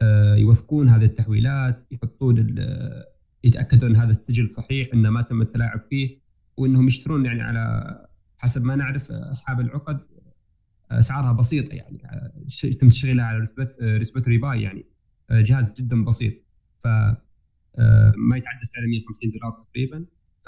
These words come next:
فوين المركزية واللامركزية بالضبط؟ لما نتكلم عن البيتكوين لا مركزي، وين اللامركزية هنا؟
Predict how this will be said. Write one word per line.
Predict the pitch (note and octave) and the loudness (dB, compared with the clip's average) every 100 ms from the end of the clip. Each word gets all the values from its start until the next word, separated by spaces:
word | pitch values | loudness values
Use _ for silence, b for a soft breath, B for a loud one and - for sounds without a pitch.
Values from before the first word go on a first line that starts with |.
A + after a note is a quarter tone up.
| A#2 - _ | -6 -6 _
فوين | D3+ G3+ E3 | -4 2 2
المركزية | D3 B2+ C#3 D3 B2 | 2 2 0 2 0
واللامركزية | A2 A2+ A#2 A2+ - G#2 G#2+ | 0 0 -2 -4 -6 -10 -10
بالضبط؟ | G2+ G2+ _ _ - | -14 -16 _ _ 2
لما | B2 | 6
نتكلم | A#2+ - C3 | 6 4 -4
عن | A#2+ | -2
البيتكوين | A#2 A#2+ - B2+ | -2 -4 -4 -4
لا | A2+ | 0
مركزي، | A#2+ A#2+ B2 A#2+ C3+ - _ _ | -2 -2 -4 -4 -4 -8 _ _
وين | F#3 F#3 | -2 0
اللامركزية | D3 C3 B2+ A#2 A2+ A2+ G2+ G2+ _ _ | 2 0 -4 -4 -6 -6 -10 -12 _ _
هنا؟ | A#2 - | -4 -4